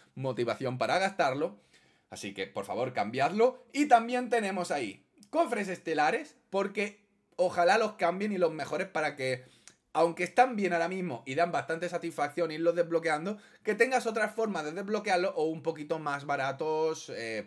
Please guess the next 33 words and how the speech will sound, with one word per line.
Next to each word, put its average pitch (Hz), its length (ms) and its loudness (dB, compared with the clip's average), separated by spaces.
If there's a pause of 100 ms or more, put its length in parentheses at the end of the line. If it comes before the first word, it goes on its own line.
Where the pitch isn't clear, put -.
por 107 180 -4
favor, 175 480 2
que 131 100 -8
se 113 140 -6
reinicien 123 560 -8
cuando 123 320 -6
empieza 117 220 -8
una 117 100 -10
nueva 113 240 -8
temporada, 165 680 0
algo 202 460 2 (340)
para 139 200 4
poder 139 220 -2
ir 147 60 -8
consiguiendo 151 520 -2
unos 156 220 -6
poquitos 160 340 0
más, 160 260 -6
porque 123 260 -8
llevaré 113 280 -6
unos 110 260 -12
treinta, 131 360 -6
cuarenta 151 580 -6 (400)
y 101 140 -8
ni 95 100 -10
una 107 240 -8
sola 87 240 -6
Ultimate, 80 540 -14
así - 200 -14
que 82 280 -10 (920)
no 135 160 -4
digo 95 200 -8
nada. - 180 -12